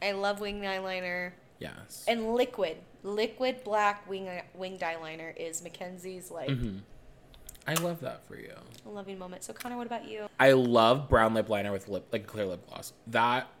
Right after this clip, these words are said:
Speaker 1: Okay.
Speaker 2: is my godsend.
Speaker 1: Mm-hmm.
Speaker 2: Um, now, obviously, I'm giving credit to the Latina community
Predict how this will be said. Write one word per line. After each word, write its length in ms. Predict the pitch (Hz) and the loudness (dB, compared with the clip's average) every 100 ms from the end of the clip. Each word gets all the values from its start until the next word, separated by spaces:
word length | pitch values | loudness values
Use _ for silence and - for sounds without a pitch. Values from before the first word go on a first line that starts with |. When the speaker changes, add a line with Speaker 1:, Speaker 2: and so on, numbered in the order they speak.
| - | -16
Speaker 1:
Okay. 460 | 202 185 160 220 370 - - | -10 -8 -8 -10 -12 -16 -6
Speaker 2:
is 120 | 135 | -2
my 140 | 127 | 0
godsend. 800 | 113 95 90 90 113 113 120 156 - - | 0 -2 -4 -6 -4 -4 -4 -10 -20 -18
Speaker 1:
Mm-hmm. 240 | - 202 170 | -14 -10 0
Speaker 2:
Um, 540 | 120 113 110 107 107 - - - | 2 4 2 0 -2 -6 -10 -2
now, 280 | 113 110 104 | 2 2 2
obviously, 340 | 101 110 135 | -2 0 2
I'm 80 | 127 | 2
giving 220 | 117 117 | 2 -2
credit 320 | - 107 110 - | 0 0 0 -6
to 460 | - 104 104 107 - - - - - | -2 0 0 -2 -6 -16 -20 -20 0
the 100 | 113 | 4
Latina 380 | 107 - 107 | 4 2 -2
community 580 | 107 135 110 101 95 110 | 0 2 2 0 -2 -4